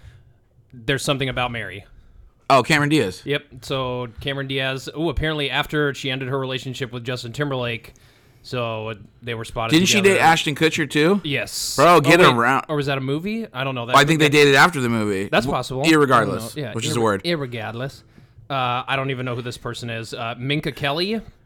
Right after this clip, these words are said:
Speaker 2: Minka Kelly.
Speaker 1: Yeah,
Speaker 2: I think she's a
Speaker 1: she's,
Speaker 2: model.
Speaker 1: she's an actress from Friday Night Lights.
Speaker 2: I've never seen
Speaker 1: I've
Speaker 2: Friday
Speaker 1: never
Speaker 2: Night
Speaker 1: s-,
Speaker 2: Lights.
Speaker 1: I've never seen the show either, and so apparently that was post Jessica Simpson.
Speaker 2: Okay.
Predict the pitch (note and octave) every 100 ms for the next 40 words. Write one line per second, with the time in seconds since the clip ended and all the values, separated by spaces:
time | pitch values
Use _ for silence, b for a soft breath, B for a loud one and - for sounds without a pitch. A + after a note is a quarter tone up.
0 | _ _ _ - A2+ B2+ C3+ - A#2+ A#2+
1 | G#2 C#3 C3 C#3+ C3 B2+ A2+ G2+ C3 E3
2 | C#3+ D3+ C#3 - D3+ - D3+ C3 B2+ C3+
3 | C3+ C3 B2 C#3 A3 - - - _ b
4 | b A#2 A#2 A#2 A2+ G#2 A2 A2 G#2 G#2
5 | G2+ G2 B2+ C3 B2+ C#3 C3 C#3 C3 B2+
6 | C#3+ D3+ B2+ B2+ C#3+ B2 C3 C3 B2 A#2+
7 | B2 A#2+ - C3 B2+ A#2+ D3 A#2 C3 B2
8 | - A#2 C3 B2+ D#3+ F#3 G3+ G#2+ G#2 G2+
9 | G#2